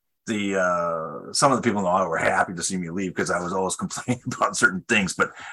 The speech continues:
you know, one thing that you, you could relate to this as well was like, you know,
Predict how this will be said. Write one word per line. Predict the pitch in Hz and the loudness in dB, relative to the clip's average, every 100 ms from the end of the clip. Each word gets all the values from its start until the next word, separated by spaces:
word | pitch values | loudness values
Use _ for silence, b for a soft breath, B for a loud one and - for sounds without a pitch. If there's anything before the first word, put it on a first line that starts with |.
| B B | B B
you | 170 | 6
know, | 143 | 8
one | 156 202 | 8 6
thing | 202 135 | 6 4
that | 113 - | 4 0
you, | 135 175 170 214 196 - | -6 0 2 4 2 -4
you | 170 180 196 | 0 2 4
could | 180 | 4
relate | 135 127 123 | 6 4 4
to | - | 0
this | 101 101 | -2 -2
as | 101 | 0
well | 135 185 | 0 0
was | 151 | -2
like, | 143 - _ b _ _ _ _ _ | -6 -10 _ b _ _ _ _ _
you | 151 | -4
know, | 156 | -4